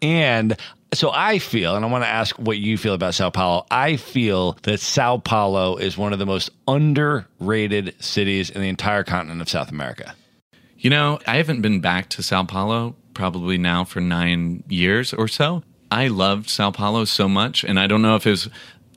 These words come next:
Speaker 2: a bit of the first love, like, first time as an expat living outside the U S, and not to mention the change in lifestyle from the last time I was in South America. So I have a very great memory of it, but I'm a bit too scared to go back because I might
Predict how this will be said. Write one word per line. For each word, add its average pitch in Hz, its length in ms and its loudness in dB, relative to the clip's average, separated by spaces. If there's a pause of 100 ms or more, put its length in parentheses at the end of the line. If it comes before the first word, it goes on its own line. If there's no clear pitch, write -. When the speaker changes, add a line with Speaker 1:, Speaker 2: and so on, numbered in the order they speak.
Speaker 2:
a 110 80 4
bit 104 160 4
of 104 120 4
the 101 120 4
first - 380 0
love, 101 480 4
like, 87 240 0
first - 280 0
time 104 400 2
as 98 220 -2
an 98 60 0
expat 101 520 0
living 101 300 0
outside 98 600 0
the 98 160 0
U 104 180 2
S, 104 400 0
and 95 240 -2
not 95 160 2
to 98 80 -6
mention 95 360 0 (140)
the 95 240 -2
change 101 420 2
in 92 140 0
lifestyle 92 460 2
from 101 160 -2
the 90 100 0
last 92 300 -2
time 113 180 -2
I 127 80 -4
was 120 160 -6
in 120 140 -2
South 117 200 0
America. 120 340 -2
So 110 200 2 (100)
I 120 140 2
have 113 260 2
a 101 80 -2
very 107 440 4
great 95 440 -2
memory 95 420 2
of 107 160 2
it, 117 240 0
but 98 140 2
I'm 98 380 0
a 110 60 0
bit 147 300 -2
too 139 160 0
scared 120 360 0
to 123 60 -2
go 98 160 4
back 98 480 -2
because 95 260 -2
I 95 60 2
might 95 240 0